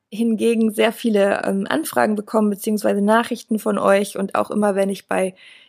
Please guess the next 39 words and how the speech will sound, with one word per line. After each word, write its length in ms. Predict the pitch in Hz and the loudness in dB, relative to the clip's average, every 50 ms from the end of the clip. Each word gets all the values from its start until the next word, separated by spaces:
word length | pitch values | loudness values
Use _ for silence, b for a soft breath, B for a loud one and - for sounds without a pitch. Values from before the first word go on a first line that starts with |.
| B B | B B
Instagram 840 | - 269 277 - 254 226 208 208 208 208 208 208 208 208 208 208 - _ _ _ | 0 0 0 2 0 0 4 6 6 6 6 4 0 -2 -2 -4 -8 _ _ _
so 180 | - 202 190 202 | -10 -6 -4 -2
ein 120 | 208 202 | -2 -4
Q 260 | - - - - 262 | -6 -6 -2 2 2
and 180 | 254 247 - - | 2 2 2 0
A 140 | - 233 247 | 2 2 2
gemacht 380 | 226 226 214 208 208 208 - | 2 2 2 0 0 -2 -2
habe, 140 | 233 202 185 | -6 -2 -2
welche 260 | 208 214 208 - 214 | -2 -2 -2 -6 -12
Fragen 480 | 190 - - 113 113 113 113 110 214 208 - | -12 -6 -2 2 2 2 2 2 -2 -4 -2
euch, 320 | - 101 101 - - - b b b b b b b b b b | -2 -2 -2 -4 -8 -18 b b b b b b b b b b
ähm, 260 | - 214 208 208 208 - | 0 2 2 2 2 0
interessieren, 600 | - 220 - - 214 - - - 254 262 247 220 | -2 -4 -4 -4 -4 -4 0 2 4 4 4 2
beziehungsweise 480 | 208 - 220 190 185 214 208 202 185 | 0 -4 -6 -6 -2 -2 -2 0 0
welche 260 | 202 202 196 220 196 | -2 -2 -2 -4 -6
Themenfolgen, 840 | - - 254 254 247 240 - - 220 214 220 220 214 214 214 214 220 - | -2 2 2 4 4 2 2 2 2 2 2 2 0 -2 -2 -4 -4 -4
äh, 200 | - - 202 196 | -2 -2 -2 0
ihr 160 | - 220 214 | 0 -2 -2
euch 180 | 208 202 - | -2 -4 -4
wünscht 540 | - 220 233 240 233 233 233 - - - - B B B B B B B B B | 0 2 4 4 4 2 0 -2 -4 -8 -12 B B B B B B B B B
oder 300 | - - 214 220 226 - | -2 0 2 2 2 2
auch 120 | - 190 - | 0 -2 0
generell, 480 | 233 214 208 208 208 220 226 233 214 | 0 2 2 4 6 6 6 6 4
was 160 | 202 208 190 - | 2 0 0 0
ihr 140 | - 220 | -2 -2
zum 140 | 208 - 208 | -2 -2 -4
Beispiel 240 | 208 202 - - 208 | -4 -4 -4 -4 -2
über 180 | 208 196 202 202 | 0 2 2 2
mich 260 | 214 240 240 - - | 2 0 0 -2 0
persönlich 460 | 226 226 208 220 233 233 226 208 208 | 0 2 4 4 2 2 2 -2 -4
wissen 240 | 220 208 202 214 202 | -4 -4 -4 -2 2
wolltet, 320 | 202 196 202 214 208 - | 4 4 4 2 0 0
da 100 | 208 202 | -2 -2
kam 320 | - - - - 208 202 - _ | -2 -4 -6 -4 -4 -4 -6 _
immer 400 | - 220 226 226 220 220 214 208 | 2 2 4 4 4 2 2 0
<laughs> 0 | |
wieder 300 | 196 - - - 214 202 202 | -2 -8 -10 -10 -10 -8 -8
das 300 | - 196 - - - - | -8 -10 -10 -10 -8 -2
Thema, 460 | - 208 208 202 196 190 196 202 | 0 0 2 2 0 0 -2 -2